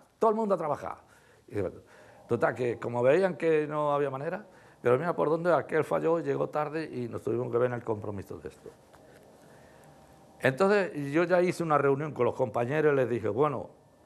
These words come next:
a mí, yo me tengo que ir de aquí". O me echan, o a las buenas,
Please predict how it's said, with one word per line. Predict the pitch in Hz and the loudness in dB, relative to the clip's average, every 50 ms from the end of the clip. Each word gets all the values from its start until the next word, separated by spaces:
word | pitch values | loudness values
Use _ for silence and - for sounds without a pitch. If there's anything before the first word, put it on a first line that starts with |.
| - _ - 117 | -20 _ -6 -2
a | 123 123 | 0 0
mí, | 120 135 160 185 196 196 190 202 - - - - - - - - - | 0 0 -2 -4 -4 -4 -6 -8 -10 -14 -20 -20 -20 -20 -20 -12 -2
yo | 110 147 180 | 2 2 2
me | 175 147 | 2 0
tengo | - 156 147 135 131 104 | 0 0 0 0 0 -2
que | 104 107 110 | -2 -4 -4
ir | 101 | -4
de | 101 | -4
aquí". | 90 - - 82 78 - - - - - _ - - - - | -6 -6 -10 -16 -18 -18 -20 -20 -20 -20 _ -20 -10 -4 -2
O | 117 117 | -2 -2
me | 113 123 160 214 | -2 -2 -2 -4
echan, | 214 214 - 226 220 214 220 233 220 - - - | -4 -4 -4 -4 -2 -2 -4 -8 -12 -16 -16 -10
o | - 120 120 113 104 | -6 -4 -4 -2 0
a | 107 | 0
las | 104 92 | 0 0
buenas, | 101 147 202 214 208 208 208 208 | 0 0 -2 0 -2 -2 -4 -4